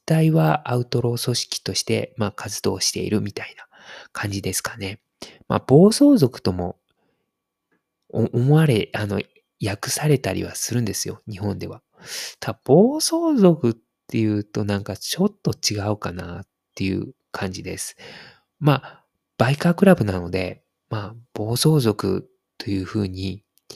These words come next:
訳されても間違いではないんですけれども、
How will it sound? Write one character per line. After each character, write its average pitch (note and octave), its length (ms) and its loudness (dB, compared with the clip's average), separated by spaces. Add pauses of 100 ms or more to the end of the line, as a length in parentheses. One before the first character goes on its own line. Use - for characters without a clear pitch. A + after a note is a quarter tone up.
(460)
訳 - 200 -6
さ C#3 140 0
れ C3 100 4
て G2 120 -2
も F#2 160 -6
間 F#2 200 -10
違 E3+ 280 4
い - 40 8
で G#2+ 80 2
は F#2+ 80 -2
な F#2 100 -2
い F#2+ 60 -2
ん F2+ 40 -6
で F2 80 -6
す - 100 -10
け - 120 -10
れ G#2 60 -14
ど F#2+ 80 -12
も、 F#2 280 -8